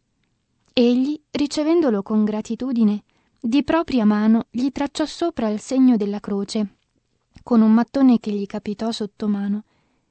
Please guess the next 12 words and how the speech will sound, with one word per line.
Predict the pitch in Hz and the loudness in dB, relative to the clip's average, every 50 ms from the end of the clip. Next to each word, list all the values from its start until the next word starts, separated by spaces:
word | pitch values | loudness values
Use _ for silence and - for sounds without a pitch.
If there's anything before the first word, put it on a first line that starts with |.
| _ _ _ _ _ _ _ | _ _ _ _ _ _ _
e | - - 359 | 0 0 0
formò | - - 415 403 381 294 247 214 202 202 | 2 2 0 2 4 4 4 4 2 -2
con | - - 247 233 208 | -4 -2 0 0 0
esso | 202 202 196 - - - 254 247 - _ _ - | 0 -2 -4 -8 -8 -6 -8 -8 -8 _ _ 0
una | 262 277 294 285 | 2 2 4 2
veste | 277 311 330 359 - - - 240 233 | 2 -2 -4 -6 -8 -8 -6 -4 -4
adatta | 226 214 254 269 302 _ _ - 220 202 - _ _ _ _ _ _ _ | -2 -2 -4 -4 -6 _ _ -8 -8 -8 -8 _ _ _ _ _ _ _
a | - - 254 | 0 0 2
ricoprire | 254 254 - 254 240 - 254 262 269 247 247 | 2 0 0 -2 -2 0 0 0 0 0 2
un | 208 202 208 | 2 2 2
uomo | 214 240 254 240 214 202 | 2 4 4 4 4 2
crocifisso | - - 247 240 - - 269 269 - 208 190 175 - - - - 190 208 | 0 -2 -4 -4 -4 -4 -6 -6 -4 -6 -8 -8 -8 -12 -12 -12 -12 -12